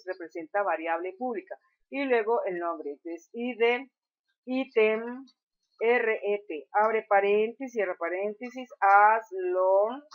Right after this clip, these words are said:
¿listo? Y acá, entonces, en la segunda línea, entonces, hacemos lo que tenemos que hacer, que es simplemente coger este nombre de la función L B P, I D,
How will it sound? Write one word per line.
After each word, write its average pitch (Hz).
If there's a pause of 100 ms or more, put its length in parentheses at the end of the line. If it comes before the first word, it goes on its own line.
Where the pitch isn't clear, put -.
(140)
¿listo? - (960)
Y 247
acá, 233
entonces, 196
en 180
la 165
segunda 165
línea, 214
entonces, 214
hacemos 165
lo 196
que 185
tenemos 151
que 202
hacer, 214
que 175
es 175 (300)
simplemente 220
coger 180
este 208
nombre 247
de 247
la 214
función 214
L 190
B 196
P, 170 (1000)
I 226
D, 190